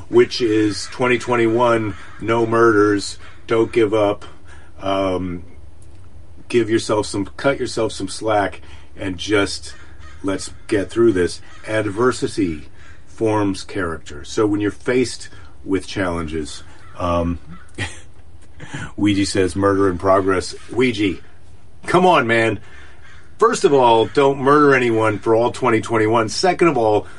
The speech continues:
to murder people and then comment on it during the live show,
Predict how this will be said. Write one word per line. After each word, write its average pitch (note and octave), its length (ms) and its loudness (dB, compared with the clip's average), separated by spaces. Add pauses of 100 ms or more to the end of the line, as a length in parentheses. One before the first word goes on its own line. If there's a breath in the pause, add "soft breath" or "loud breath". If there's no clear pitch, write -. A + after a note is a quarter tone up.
(160 loud breath)
to B2 100 2
murder F3 340 8
people F#3+ 580 6 (120)
and D3+ 260 4
then D3+ 160 2
comment C#3+ 500 4
on D3+ 180 4
it - 260 -2
during E3+ 400 4
the C3+ 100 6
live C3 340 6
show, E3 500 4